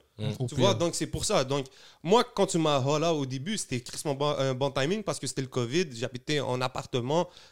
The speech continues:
Speaker 3: j'avais plus les mêmes infrastructures que j'avais pour refaire le gaming, tu vois. Donc, c'est juste ça. Mais il faut comprendre ça aussi. Puis je respecte ça à fond de, de, de votre génération. Puis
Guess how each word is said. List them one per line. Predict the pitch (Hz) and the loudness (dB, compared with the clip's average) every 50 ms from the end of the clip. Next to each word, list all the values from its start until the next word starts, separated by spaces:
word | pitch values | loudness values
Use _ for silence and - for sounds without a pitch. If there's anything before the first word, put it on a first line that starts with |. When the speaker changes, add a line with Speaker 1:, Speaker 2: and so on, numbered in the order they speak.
| _ _ | _ _
Speaker 3:
j'avais | 143 143 123 135 127 131 127 | -10 -4 -2 -2 0 -2 -4
plus | 131 160 170 170 | -4 -4 -4 -4
les | 151 147 | -4 -4
mêmes | 139 139 143 147 143 139 131 127 123 127 120 117 | -4 -4 -4 -4 -4 -6 -6 -8 -8 -8 -4 -4
infrastructures | 156 156 - - 139 147 - - - - - - - 143 - - - 170 - - | -4 -4 -4 -6 -6 -8 -8 -8 -10 -10 -10 -10 -12 -14 -14 -10 -10 -10 -6 -2
que | - 131 | -2 0
j'avais | 113 131 127 123 143 | 2 2 0 0 -2
pour | 139 - - 123 120 | -4 -4 -4 -2 2
refaire | 117 127 123 - 139 131 | 2 2 4 4 4 4
le | 127 123 | 2 0
gaming, | 113 120 120 113 131 156 135 113 - | 0 -2 -2 -2 0 -2 -2 -4 -6
tu | - 104 | -10 -4
vois. | 107 127 156 160 - _ _ - - - - - _ _ | 0 0 0 0 -2 _ _ -20 -20 -20 -20 -20 _ _
Donc, | 131 139 156 151 147 | -2 0 0 0 0
c'est | - - 170 | 0 0 0
juste | 151 131 135 202 - - | 0 2 0 0 0 2
ça. | - 208 160 - - - - - - - | 2 2 2 0 -4 -12 -20 -20 -8 0
Mais | 143 147 | 2 2
il | 147 | 2
faut | 139 - - 208 208 | 2 4 6 6 6
comprendre | 202 202 185 160 - - 240 240 180 | 8 6 6 6 6 6 6 4 4
ça | - - 143 | 4 2 2
aussi. | 139 127 - 175 147 - - | 0 0 -2 -4 -4 -6 -6
Puis | - - 147 143 131 | -8 -8 -6 -4 -2
je | 117 - 156 | -2 -2 -2
respecte | 123 175 190 - - 208 - - | -2 -2 -4 -4 -6 -6 -6 -4
ça | - - - - _ | -6 -6 -8 -4 _
à | 208 214 180 | -2 -2 -2
fond | - - 247 214 | -2 -2 -4 -2
de, | 170 151 139 127 - 135 | -2 -2 -4 -4 -8 -10
de, | 127 127 135 135 127 127 127 | -4 -2 0 0 2 0 0
de | 127 127 131 | 0 -2 -4
votre | 127 147 147 123 | -2 -2 -4 -4
génération. | 127 139 135 131 127 127 123 - 196 196 | -4 -4 -2 -2 -2 -2 -4 -2 -4 -6
Puis | 190 - 135 120 | -6 -6 -8 -8